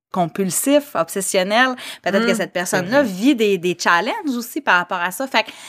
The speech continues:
Speaker 1: on ne peut jamais, jamais, jamais, euh, tout savoir, <laughs> tout connaître de ce qui se cache derrière,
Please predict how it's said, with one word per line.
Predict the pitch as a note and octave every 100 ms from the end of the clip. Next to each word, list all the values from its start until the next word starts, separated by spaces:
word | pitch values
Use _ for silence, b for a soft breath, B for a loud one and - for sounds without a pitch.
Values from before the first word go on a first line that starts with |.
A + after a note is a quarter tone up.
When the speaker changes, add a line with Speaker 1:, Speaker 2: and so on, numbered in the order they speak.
| B B B B B
Speaker 1:
on | A3 A#3
ne | B3
peut | B3 D4 D4+
jamais, | A#3+ A3 C#4+ D4 C#4 B3 C4
jamais, | A#3+ G#3 G3+
jamais, | G#3 G3 F3+ G3 A3+ A#3 -
euh, | E3 E3 _ -
tout | E4
savoir, | D4+ - F#3+ F3 F#3 G3+ G3+ G3 - E3 - - _ -
<laughs> | F3 C#4 F#3
tout | -
connaître | - A3+ G3 G3 G3+ G3 -
de | E3+
ce | E3+
qui | - F3+
se | -
cache | G3 F#3+
derrière, | F3 D3+ E3+ F3 F#3+ F#3